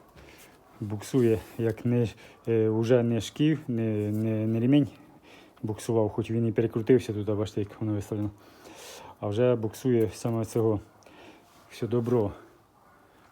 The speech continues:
І вже закрутив, немає як закручувати, тому що треба вже щось там,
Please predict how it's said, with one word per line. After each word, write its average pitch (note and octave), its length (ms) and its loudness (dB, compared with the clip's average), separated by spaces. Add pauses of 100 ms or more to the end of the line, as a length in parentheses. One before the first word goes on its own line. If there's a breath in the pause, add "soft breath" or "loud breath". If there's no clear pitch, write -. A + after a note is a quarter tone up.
(640 loud breath)
І G#2+ 60 -8
вже A2 160 0
закрутив, B2 500 0
немає A#2 240 0
як G#2 60 -4
закручувати, A2 500 -4
тому G#2+ 220 -4
що - 140 -10
треба G#2+ 220 -4
вже G2 140 -4
щось A2 200 -6
там, G2+ 180 -6